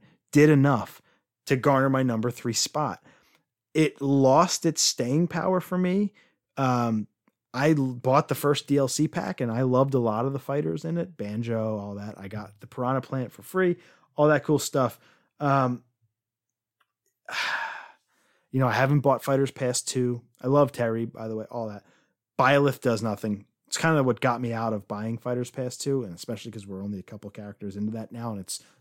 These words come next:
twenty twenty-one, basically. So three years later. Um,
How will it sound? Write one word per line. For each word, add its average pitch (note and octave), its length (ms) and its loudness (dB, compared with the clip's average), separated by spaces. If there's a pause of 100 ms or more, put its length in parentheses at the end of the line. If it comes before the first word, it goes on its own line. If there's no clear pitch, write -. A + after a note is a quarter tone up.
(120)
twenty B2+ 300 2
twenty-one, A#2 520 -2
basically. D3 520 -4 (800)
So A2+ 180 0
three B2 300 2
years G#2+ 260 2
later. A#2+ 260 -4 (480)
Um, B2 540 0